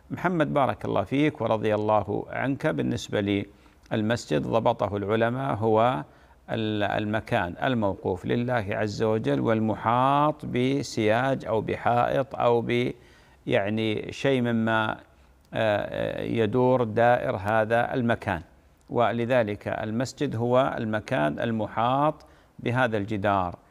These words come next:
وبالنسبة لأحكام الحوش التي ذكرت، التي، الذي سألت عنه، نعم، تأخذ أحكام المسجد، ولذلك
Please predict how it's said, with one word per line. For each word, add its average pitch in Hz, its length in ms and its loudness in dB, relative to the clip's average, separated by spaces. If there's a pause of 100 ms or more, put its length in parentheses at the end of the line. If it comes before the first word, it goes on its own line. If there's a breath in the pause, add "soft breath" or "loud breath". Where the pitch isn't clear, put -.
(300 soft breath)
وبالنسبة 120 1040 0
لأحكام 101 800 -2 (540 soft breath)
الحوش 107 640 0 (100)
التي 107 460 -4
ذكرت، 110 560 -2
التي، 101 920 -6
الذي 104 440 0
سألت 123 460 0
عنه، 113 440 0 (400 loud breath)
نعم، 98 280 -2
تأخذ 113 540 0
أحكام 135 540 0 (460 loud breath)
المسجد، 110 540 -2
ولذلك 107 600 2